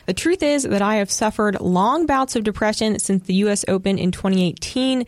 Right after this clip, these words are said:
and I have had a really hard time coping with that." And she added that she experiences huge waves of anxiety before I speak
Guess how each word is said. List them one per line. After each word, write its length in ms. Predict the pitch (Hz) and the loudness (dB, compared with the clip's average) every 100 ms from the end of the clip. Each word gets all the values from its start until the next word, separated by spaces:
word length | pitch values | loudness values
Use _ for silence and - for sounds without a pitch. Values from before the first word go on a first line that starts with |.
| - - - | -10 -20 -6
and 120 | - | -2
I 80 | 202 | 0
have 100 | 196 | 0
had 180 | 208 190 | 0 0
a 80 | - | 0
really 480 | 185 175 202 262 277 | 0 2 0 0 -2
hard 320 | 233 214 220 | 0 -2 -2
time 400 | - 196 202 196 - | -4 -2 0 -2 -4
coping 460 | - 214 208 190 175 | -6 -2 0 0 0
with 180 | 165 - | 0 -2
that." 260 | 135 - - - - - | -4 -4 -10 -20 -20 -4
And 160 | 196 190 | -2 0
she 160 | - | -2
added 480 | 196 202 202 196 - | 0 0 2 0 -2
that 180 | 190 - | -4 -2
she 200 | - 214 | -2 -2
experiences 800 | - - 190 190 180 185 180 - | -2 -2 0 0 0 0 -2 -4
huge 680 | - - - 247 311 339 233 | -14 -20 -4 0 2 2 2
waves 420 | 208 190 180 - | 2 2 0 -2
of 140 | 170 | -4
anxiety 560 | 160 156 185 202 190 185 | -2 -2 0 2 0 -2
before 560 | - 160 - 165 175 - | -4 -10 -4 -2 -2 -2
I 120 | 165 | -4
speak 460 | 165 - 165 151 | -4 -4 -4 -6